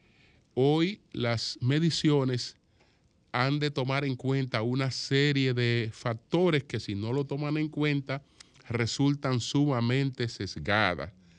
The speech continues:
Pero además, además,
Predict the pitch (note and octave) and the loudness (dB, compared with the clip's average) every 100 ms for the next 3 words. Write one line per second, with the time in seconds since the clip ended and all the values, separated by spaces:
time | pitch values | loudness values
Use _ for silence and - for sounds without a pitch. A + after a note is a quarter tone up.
0 | _ _ _ - D#3 E3+ F3+ F3+ D#3+ C#3+ | _ _ _ -4 0 2 0 0 0 2
1 | C#3 C3 - - - _ _ _ _ _ | 0 -2 -6 -12 -16 _ _ _ _ _
2 | C3+ D#3+ D#3+ C#3+ C3+ - - | -2 2 4 4 2 -2 -8